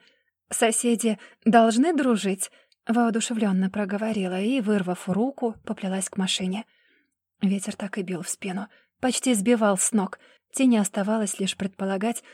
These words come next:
сколько агрессии несёт в себе призрак. Вероятно, погибшая девушка давно уже находится в этом состоянии. Насколько Тина понимала, когда призрак долгое время задерживался между светом и тьмой,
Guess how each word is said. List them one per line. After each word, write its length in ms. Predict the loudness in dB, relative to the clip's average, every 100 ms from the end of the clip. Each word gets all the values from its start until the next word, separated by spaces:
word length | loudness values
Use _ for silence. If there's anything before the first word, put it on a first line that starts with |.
| -10
сколько 460 | -4 -2 -2 -2 -2
агрессии 800 | 0 2 2 2 2 0 -4 -6 -14 2
несёт 400 | 4 4 0 -4
в 60 | -4
себе 320 | -2 -2 -4
призрак. 580 | -4 -4 -4 -6 -10 -16 _ _ _
Вероятно, 640 | 4 4 2 0 0 0
погибшая 520 | 2 0 0 0 -2
девушка 520 | 0 -2 -2 -4 -6 -8 -14 -2
давно 380 | 2 4 4 4
уже 180 | 4 6
находится 580 | 4 4 0 0 -2
в 40 | 0
этом 240 | 0 -2
состоянии. 800 | -4 -6 -4 -4 -4 -4 -6 -8 _ _ _ _ _ _ _ _
Насколько 440 | 2 2 0 0
Тина 280 | -2 0 0
понимала, 500 | 0 2 2 2 -2 -8 -20 -6
когда 320 | 0 2 2
призрак 580 | 4 2 2 0 -2 -2
долгое 400 | 4 4 6 2
время 300 | 4 4 4
задерживался 920 | 2 2 2 2 2 0 -2 -2 -6 -8 -6 2
между 300 | 4 4 0
светом 460 | 2 2 4 2
и 40 | 2
тьмой, 340 | 4 2